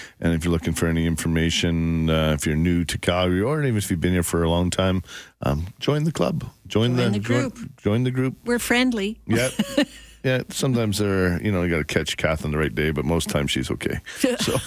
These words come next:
Speaker 1: <laughs> um,
Speaker 2: Same
Speaker 1: anyway,
Speaker 2: could be said of you.
Speaker 1: Exactly.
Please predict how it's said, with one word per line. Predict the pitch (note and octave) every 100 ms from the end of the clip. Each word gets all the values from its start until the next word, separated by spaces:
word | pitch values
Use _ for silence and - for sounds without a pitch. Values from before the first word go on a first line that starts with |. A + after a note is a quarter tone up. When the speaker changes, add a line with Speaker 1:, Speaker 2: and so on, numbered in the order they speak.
| - E3 - E3 - - -
Speaker 1:
<laughs> | - F#2+ F#2+ - - - - -
um, | A#2 C3 B2 A#2+ B2
Speaker 2:
Same | - G#3
Speaker 1:
anyway, | E3 A#3
Speaker 2:
could | F#3+
be | G3
said | - G3+ F#3+
of | E3
you. | G3 F#3+ D3 E3+
Speaker 1:
Exactly. | A2+ G2+ G#2 A2 A2+ -